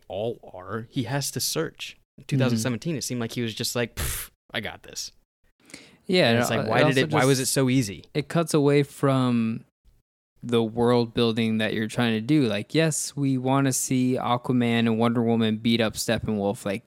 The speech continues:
Speaker 2: there is that part of the superhero, uh, comic book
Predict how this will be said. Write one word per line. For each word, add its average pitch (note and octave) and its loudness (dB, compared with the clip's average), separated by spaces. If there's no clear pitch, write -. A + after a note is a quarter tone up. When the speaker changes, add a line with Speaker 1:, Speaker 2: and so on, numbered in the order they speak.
Speaker 2:
there B2 2
is B2 0
that A2+ -2
part A2+ -2
of A2 -6
the A2 -2
superhero, A2+ -2
uh, G#2+ -2
comic C3+ 2
book B2 0